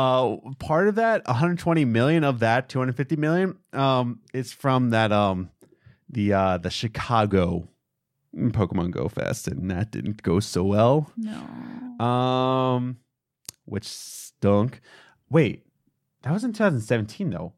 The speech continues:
Speaker 1: Wait, I gotta read this again. I've been, re-, <laughs> like I said, this week I was sick, so I read that article. I was like, "Oh,
Speaker 2: Yeah, it says
Speaker 1: well."
Speaker 2: twenty seventeen right there.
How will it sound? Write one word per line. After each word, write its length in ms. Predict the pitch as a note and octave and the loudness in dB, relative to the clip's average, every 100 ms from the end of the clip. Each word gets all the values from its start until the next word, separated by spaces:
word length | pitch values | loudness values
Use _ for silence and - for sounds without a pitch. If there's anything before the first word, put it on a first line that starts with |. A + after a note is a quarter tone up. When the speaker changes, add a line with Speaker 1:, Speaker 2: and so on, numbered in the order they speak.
| - | -4
Speaker 1:
Wait, 300 | A#2+ G#2 - | 0 0 0
I 120 | B2 | 0
gotta 200 | C3+ E3+ | 2 2
read 180 | A2+ A2 | 0 -2
this 160 | - - | -4 -6
again. 260 | F#2 - - _ _ _ _ - | -8 -8 -14 _ _ _ _ -4
I've 160 | F3 E3+ | -4 0
been, 220 | C4+ F#3+ | 0 2
re-, 140 | D3 - - C#3+ | 2 0 -6 -6
<laughs> 260 | - D3 | -2 -2
like 240 | C3+ D3+ D3 | 0 0 0
I 40 | |
said, 280 | - B2+ G2 | 2 0 2
this 180 | D3 - | 0 2
week 200 | D3 C3+ | 2 2
I 80 | G#2 | 2
was 140 | G2+ | 0
sick, 340 | - B2 D#3 | -2 0 0
so 100 | - | 0
I 80 | A2 | 0
read 220 | G#2 E3 | 0 0
that 100 | D3+ | 2
article. 380 | A2 C3+ D#3 A#2 | 2 0 0 0
I 20 | |
was 120 | A2 A#2 | 2 2
like, 140 | A2 - _ - | -2 -6 _ -4
"Oh, 100 | D4+ | 0
Speaker 2:
Yeah, 40 | E4 | 0
it 40 | |
says 40 | C4 | 0
Speaker 1:
well." 340 | F4 F#4 D#3 | 0 0 0
Speaker 2:
twenty 180 | A#2 G#3+ | -2 -4
seventeen 520 | G#3+ G#3+ G#3 A3 A#3 | -8 -14 -14 -10 -10
right 140 | G#3+ G#3 | -10 -12
there. 160 | G#3+ | -14